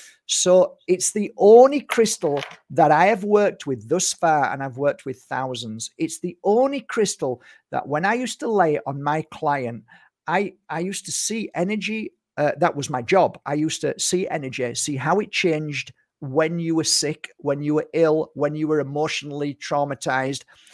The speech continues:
when you were happy, when you were strong, when you were powerful, when you were feeling, uh, the, all of those energies vibrate at a frequency that when you take your time and look at your client and watch around them, I used to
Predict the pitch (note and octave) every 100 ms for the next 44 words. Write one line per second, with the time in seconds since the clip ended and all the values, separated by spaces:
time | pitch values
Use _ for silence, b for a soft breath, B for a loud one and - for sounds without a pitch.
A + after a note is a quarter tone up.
0 | b - C#3+ F#3 A3+ G#3 F3+ E3+ F3+ D#3+
1 | D3 B - D3+ D#3+ F#3 F#3 - - D#3
2 | C#3 D3 B B D3 E3 A#3 A#3 F3+ E3
3 | E3 D#3+ D3+ - C3 E3 G3+ A3 G3 -
4 | F#3 E3 D3+ - C#3 A#2+ A2+ - - F3
5 | A#3 B3 G#3+ F3 D#3+ C#3 C3+ A#2+ _ -
6 | D#3 D3 C3 B2 B2 - B B B B2+
7 | A#2 E3+ F#3+ D3+ D#3 C#3+ C3 C3+ _ b
8 | - D#3 C#3+ B2+ - E3 E3 - C3+ -
9 | - A2 A2 D#3 - C3 C3 - _ -
10 | C3 C3+ F3 A3 G#3 G#3 G#3 G3+ - F#3
11 | D#3+ E3 G3+ - D#3 C3 B2+ - B2 C3+
12 | - F3+ G#3+ A3 F#3+ D3+ C#3 C3+ - C3+
13 | B2+ D#3+ - - D3+ D#3 D#3 D#3+ C3 C3
14 | D#3 - F#3